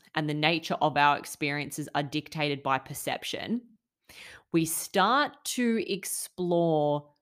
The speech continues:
what it's like to experience things through the lens of truth rather than through the lens of perception. So we start to develop more clarity and more alignment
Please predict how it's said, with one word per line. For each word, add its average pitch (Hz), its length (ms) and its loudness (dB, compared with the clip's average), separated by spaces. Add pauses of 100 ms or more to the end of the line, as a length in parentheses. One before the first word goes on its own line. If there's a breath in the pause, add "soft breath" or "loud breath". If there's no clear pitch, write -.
(300)
what 160 240 0
it's 208 220 -4
like 170 400 0
to 160 160 -4
experience 170 720 -2
things 147 640 -6 (1120 soft breath)
through 185 140 -2
the 175 60 4
lens 160 260 0
of 139 80 -8
truth - 560 -6 (520)
rather 156 260 2
than 151 140 -2
through 160 180 -4
the 143 80 -4
lens 143 240 -4
of 127 80 -10
perception. - 600 -8
So 151 340 0 (1500 soft breath)
we 180 120 2
start 277 460 2
to 294 140 0
develop 180 680 2 (680 loud breath)
more 180 300 2
clarity 175 800 0 (920 loud breath)
and 165 140 0
more 165 200 2
alignment 151 800 0